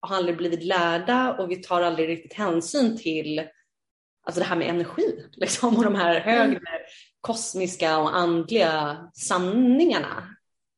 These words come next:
Speaker 1: Det är många av oss som liksom inte har någon aning om det här och sen så kan vi liksom för våra liv inte förstå så här, varför relationerna inte funkar typ, eller varför det bara,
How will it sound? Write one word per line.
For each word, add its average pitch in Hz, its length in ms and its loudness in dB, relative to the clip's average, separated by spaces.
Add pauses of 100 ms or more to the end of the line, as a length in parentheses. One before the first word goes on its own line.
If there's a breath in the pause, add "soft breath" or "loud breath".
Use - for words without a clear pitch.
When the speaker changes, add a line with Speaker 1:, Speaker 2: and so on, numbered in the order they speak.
Speaker 1:
Det 220 60 2
är 233 40 4
många 233 300 4
av 196 140 2
oss 170 120 0
som 165 120 -4
liksom 170 200 -2
inte 160 120 -4
har 160 80 -6
någon 160 560 -4
aning 202 420 2
om 240 140 2
det 165 60 -2
här 147 340 0
och 202 100 -6
sen 269 500 0 (460)
så 233 140 -4
kan 226 220 0
vi 220 80 4
liksom 196 220 -2
för 196 160 0
våra 185 200 4
liv 247 320 0
inte 220 200 -4
förstå 339 580 -2
så - 120 -4
här, 175 40 2
varför 185 200 0
relationerna 175 580 0
inte 175 180 -4
funkar 262 680 0
typ, 226 260 -2
eller 202 100 -4
varför 226 240 -2
det 220 80 2
bara, 208 320 0